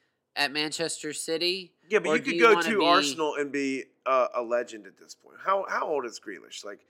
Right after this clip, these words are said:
Speaker 2: twenty-four, twenty-five?
Speaker 1: You think
Speaker 2: He
Speaker 1: he'd go to Arsenal and be a legend, or
Speaker 2: if
Speaker 1: do you
Speaker 2: he
Speaker 1: think
Speaker 2: played
Speaker 1: he
Speaker 2: there for, if he played there for six years and gave them a chance to win a Premier League title, oh, for sure.
Speaker 1: I don't know. I think
Speaker 2: He
Speaker 1: you stay at Villa
Speaker 2: he
Speaker 1: and do the same
Speaker 2: he,
Speaker 1: thing.
Speaker 2: he could be, he could be what Jack Wilshere never was.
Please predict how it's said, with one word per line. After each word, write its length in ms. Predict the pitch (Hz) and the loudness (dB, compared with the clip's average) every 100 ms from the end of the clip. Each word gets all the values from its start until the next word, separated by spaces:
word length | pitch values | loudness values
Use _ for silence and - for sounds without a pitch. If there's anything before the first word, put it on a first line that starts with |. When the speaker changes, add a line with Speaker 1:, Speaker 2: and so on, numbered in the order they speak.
| _ _ _ | _ _ _
Speaker 2:
twenty-four, 400 | 156 147 - 139 | -12 -12 -4 -6
twenty-five? 520 | 139 147 139 131 143 - _ _ _ _ _ | -4 -12 -6 -6 -8 -12 _ _ _ _ _
Speaker 1:
You 80 | 180 | -10
think 160 | - 214 | -8 -8
Speaker 2:
He 80 | 202 | -10
Speaker 1:
he'd 100 | 156 | -4
go 160 | 175 | -2
to 100 | 156 | -2
Arsenal 400 | 123 143 - 143 | -4 -6 -8 -12
and 60 | 131 | -8
be 80 | 131 | -8
a 80 | 113 | -4
legend, 380 | 113 127 165 | -2 -4 -2
or 60 | 147 | -2
Speaker 2:
if 40 | 127 | 0
Speaker 1:
do 40 | |
you 60 | 254 | 0
Speaker 2:
he 60 | |
Speaker 1:
think 120 | 165 | 4
Speaker 2:
played 140 | 254 247 | 4 6
Speaker 1:
he 60 | 214 | 6
Speaker 2:
there 160 | 220 | 6
for, 280 | 220 190 170 - | 4 -2 -2 -6
if 140 | 185 | -6
he 100 | 240 | -6
played 280 | 240 226 214 | -4 0 2
there 100 | 214 | 2
for 140 | 208 160 | 0 -8
six 320 | - 180 156 | -8 -8 -6
years 320 | 151 180 - _ _ _ - | -6 -6 -10 _ _ _ -14
and 100 | 151 | -10
gave 200 | 165 165 | -8 -6
them 120 | 175 | -4
a 60 | 160 | -6
chance 300 | 156 156 156 | -2 -4 -2
to 100 | 143 | -6
win 100 | 139 | -8
a 40 | |
Premier 280 | 135 135 131 | -8 -12 -10
League 160 | 139 117 | -10 -6
title, 340 | 123 127 139 - | -4 -4 -6 -6
oh, 240 | 131 117 98 | -2 -2 -2
for 160 | - | -12
sure. 340 | - 98 82 _ _ _ _ - | -16 -16 -20 _ _ _ _ -4
Speaker 1:
I 180 | 92 | -2
don't 140 | 85 78 | -2 -6
know. 280 | 71 71 - | -8 -10 -4
I 120 | 107 | -4
think 140 | 131 262 | 2 4
Speaker 2:
He 60 | |
Speaker 1:
you 40 | 285 | 4
stay 240 | - 135 | 4 0
at 80 | 131 | 0
Villa 180 | 135 180 | 2 4
Speaker 2:
he 60 | |
Speaker 1:
and 80 | 269 | 4
do 80 | 160 | 2
the 100 | 160 | -2
same 140 | - 269 | 4 4
Speaker 2:
he, 60 | 226 | 6
Speaker 1:
thing. 120 | 262 | 4
Speaker 2:
he 60 | 277 | 4
could 120 | 226 | 0
be, 300 | 254 240 - - | 0 -2 -6 -6
he 180 | 233 | -6
could 200 | 247 226 | -4 -4
be 140 | 185 214 | -2 0
what 160 | 190 143 | -2 2
Jack 240 | 170 151 | 2 2
Wilshere 360 | 151 151 - 123 | -2 -2 -6 -6
never 300 | 120 110 107 | -6 -4 -8
was. 500 | 95 82 71 - | -10 -16 -14 -14